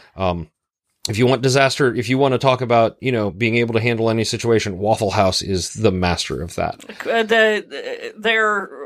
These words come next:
Speaker 2: sort of war room with Waffle House execs during a natural disaster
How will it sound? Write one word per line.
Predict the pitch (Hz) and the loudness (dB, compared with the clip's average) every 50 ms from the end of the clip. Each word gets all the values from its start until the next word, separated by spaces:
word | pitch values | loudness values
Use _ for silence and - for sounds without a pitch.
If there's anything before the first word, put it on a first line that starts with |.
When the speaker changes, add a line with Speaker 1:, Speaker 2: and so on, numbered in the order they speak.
| - - - - | -16 -18 -16 -12
Speaker 2:
sort | - - 240 220 208 | -6 -4 -2 -2 -2
of | 202 190 | -4 -8
war | 190 190 196 208 220 226 220 214 202 | -10 -6 -2 0 2 4 4 4 4
room | 202 214 220 214 214 202 202 208 208 175 - | 4 4 4 4 2 0 -4 -4 -4 -4 -4
with | 202 202 196 - | -4 -6 -6 -4
Waffle | 190 202 202 208 208 - 214 208 | 0 2 2 2 2 0 -2 0
House | 208 185 202 196 196 | 2 2 2 2 -2
execs | - - 202 190 165 185 196 190 190 190 - - - | -6 -8 -10 -8 -2 2 2 2 2 2 -2 -10 -6
during | - 202 202 202 196 196 | -2 0 0 0 0 -2
a | 190 | -4
natural | 190 190 185 190 196 - 196 190 190 185 | -2 0 0 0 -2 -2 -4 -4 -4 -4
disaster | 185 185 185 190 180 170 180 175 - 196 190 175 175 | -4 -4 0 2 2 2 0 -2 -4 -8 -8 -8 -8